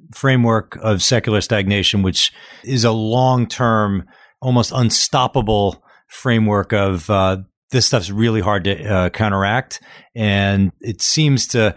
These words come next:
imply a pushing on the string in terms of some, some degree of monetary policy. And then you also are saying from a, almost a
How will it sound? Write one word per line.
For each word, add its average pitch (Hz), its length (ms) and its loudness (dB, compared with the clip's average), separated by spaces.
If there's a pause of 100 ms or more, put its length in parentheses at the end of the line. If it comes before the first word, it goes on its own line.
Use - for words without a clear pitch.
(220)
imply 110 440 0
a 101 60 -4
pushing 107 380 -2
on 101 140 2
the 92 40 0
string 101 340 0
in 92 80 -2
terms 95 260 2
of 92 120 -2
some, 110 220 0
some 101 340 0
degree 98 300 0
of 90 80 -2
monetary 101 480 -2
policy. 107 540 0 (340)
And 127 160 0
then 123 140 2
you 127 120 2
also 139 520 0
are 117 160 -4
saying 113 520 0 (220)
from 113 180 2
a, 104 320 0 (300)
almost 175 300 2
a 107 260 2